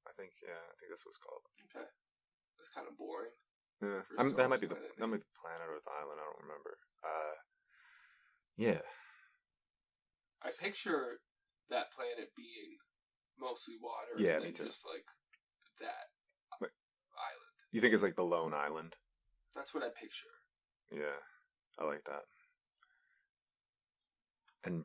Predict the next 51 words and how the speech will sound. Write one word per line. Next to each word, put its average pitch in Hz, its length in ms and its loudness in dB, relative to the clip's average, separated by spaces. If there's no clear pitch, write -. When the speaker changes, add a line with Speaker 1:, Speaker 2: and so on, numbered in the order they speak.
Speaker 1:
Rey's 95 320 8
just - 200 -4
following 85 380 0
Luke 104 180 -4
around, - 760 -8
right? 113 180 -4
Speaker 2:
And 123 120 -10
we 123 100 -6
get, 127 160 0
yeah, 139 180 4
and 120 80 -2
we 120 60 -10
get 123 140 -4
to - 80 -8
see 127 200 -8
what, 117 140 -2
what 117 240 0
Luke's 117 200 -10
been 113 140 -8
doing 131 300 -6
all - 160 -4
these 101 100 2
Speaker 1:
Day 95 160 6
in, 101 80 6
Speaker 2:
years, 107 100 0
Speaker 1:
day 98 120 10
in 101 60 8
Speaker 2:
his 104 80 6
Speaker 1:
the 104 60 6
Speaker 2:
daily 104 120 10
Speaker 1:
life 101 280 10
of 95 360 2
Speaker 2:
routine. 107 120 2
Speaker 1:
Luke 110 100 2
<laughs> - 20 8
Skywalker. 87 720 12
Speaker 2:
Yeah, 160 140 2
which 120 400 -10
consists - 640 -8
first 294 440 -2
of 233 160 -2
gathering 120 460 -6
some 110 260 -8
blue 110 240 -12
milk. 104 200 -6
Speaker 1:
Right. 82 340 4
Speaker 2:
Um, 110 280 -8
'cause 127 200 -6
Luke 156 220 6
loves 135 280 4
his 123 140 -6